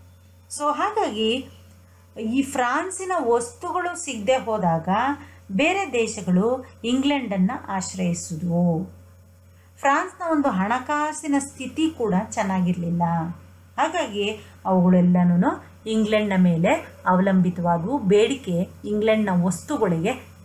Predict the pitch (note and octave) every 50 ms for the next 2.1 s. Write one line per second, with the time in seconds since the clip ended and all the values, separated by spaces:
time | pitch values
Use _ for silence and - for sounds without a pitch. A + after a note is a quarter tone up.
0 | - E3+ - F#3+ F3 D#3 - - - - - - - - - - - - - -
1 | - - - - - - - B3+ - - - F4 F#4+ F#4 - G3+ G3 G#3+ A3+ -
2 | - -